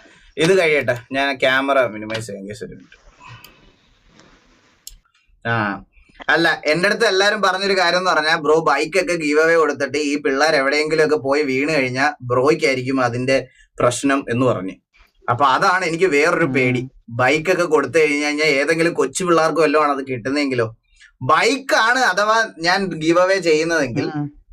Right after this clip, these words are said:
Speaker 1: പതിനെട്ട് വയസ്സിൽ മുകളിലുള്ളവർക്ക് മാത്രമായിട്ടാക്കാം. പി സി അല്ല PlayStation ആണെങ്കിൽ ഞാൻ എല്ലാവർക്കും തരാം. അതായത് ആരായിട്ട് കാണിച്ചാലും തരും. സുധേ ബ്രോ, അണ്ണാ ഇമോനെ എനിക്ക് തരുവോ?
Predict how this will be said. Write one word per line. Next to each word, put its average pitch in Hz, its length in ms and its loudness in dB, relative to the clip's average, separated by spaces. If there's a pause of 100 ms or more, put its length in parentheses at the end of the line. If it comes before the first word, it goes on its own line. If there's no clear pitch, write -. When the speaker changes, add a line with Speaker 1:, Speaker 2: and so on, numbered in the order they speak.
Speaker 1:
പതിനെട്ട് 214 400 2
വയസ്സിൽ 180 380 2
മുകളിലുള്ളവർക്ക് 156 800 2
മാത്രമായിട്ടാക്കാം. 147 1200 0 (880)
പി 262 220 2
സി 294 140 0
അല്ല 240 220 2
PlayStation 190 480 -2
ആണെങ്കിൽ 170 280 2
ഞാൻ 160 180 2
എല്ലാവർക്കും 147 600 0
തരാം. - 140 -6 (260)
അതായത് 156 280 4
ആരായിട്ട് 175 380 2
കാണിച്ചാലും 139 420 -2
തരും. 110 200 -6
സുധേ 220 300 2
ബ്രോ, 269 340 0 (240)
അണ്ണാ 214 160 2
ഇമോനെ 240 440 2
എനിക്ക് 233 240 0
തരുവോ? 165 440 2